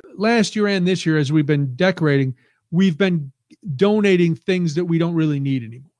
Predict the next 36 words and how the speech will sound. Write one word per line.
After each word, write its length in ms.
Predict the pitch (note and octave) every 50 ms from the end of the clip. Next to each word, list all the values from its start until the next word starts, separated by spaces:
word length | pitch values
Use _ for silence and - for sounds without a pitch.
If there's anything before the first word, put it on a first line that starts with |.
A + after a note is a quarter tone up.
| _ _ _ _ _ _ _ _ _ _ _ _
You 100 | - C#3+
know, 300 | C#3 B2+ B2 A#2+ A#2 - _ _ _ _ _ _ _ -
old 260 | G3+ G3+ G3+ G3+ F#3+
ornaments 520 | F3+ F#3 F#3 F#3 F3+ F3 F3 F3 E3 - -
that 180 | F3+ E3+ E3+
have 260 | - E3 E3+ F3 D#3+
no 220 | E3 F3+ F3+ F3 E3
real 260 | E3 E3 E3+ E3+ D3+
sentimental 560 | - - F3 E3 D3+ C#3 C#3+ E3 F3+ F#3 E3+
value, 640 | C#3 D#3 E3+ E3 E3 D#3+ D#3+ D#3 D#3 D3+ D3+ D3+ D3 - _ _ _ _ _ _ _ -
um, 480 | - D3 C#3+ C#3 C3+ C3 B2+ B2 C#3 - -
extra 320 | G#3+ G3 F3 - - F3+ E3
lights 400 | D#3 D#3+ E3 E3+ E3+ E3 E3 -
because 360 | - - D3 B2+ - D#3 C#3
we 120 | C3+ D3+
don't 160 | D3+ D#3 D#3+ C#3+
have 180 | D3 D#3 C#3+
as 140 | C#3 C3+ B2
many 260 | C3+ D3 D3 D3+ D3
trees 400 | C3+ - - D#3+ D3+ D3+ D3 C3
as 140 | C3+ B2+ B2
we 100 | B2+ C3
used 220 | C#3+ D3+ D3+ -
to 100 | - D3
have, 420 | C3 C#3+ C#3+ C#3 C#3 C3+ C3 B2 - _ _ _ _ _ _ _ _ _
uh, 200 | - C3+ C3 C#3+
different 360 | C#3+ D3+ F#3+ D3+ E3 E3 C#3+
things. 400 | - - D#3+ C3+ A#2 A2+ A2+ - _ _ _ _ F#3+ - -
And 360 | F3+ E3+ E3 E3 D#3+ D#3 D3
one 180 | D3+ E3+ G#3 B3
of 80 | C#4
the 80 | B3 G3+
things 400 | D3 - G3 F3+ F3 E3+ E3 D3
that, 260 | D#3 E3 E3 E3 -
uh, 80 | D#3+ D3
we, 540 | C#3+ D3 D3 D3 C#3 C#3 C3+ C3 C3 D3+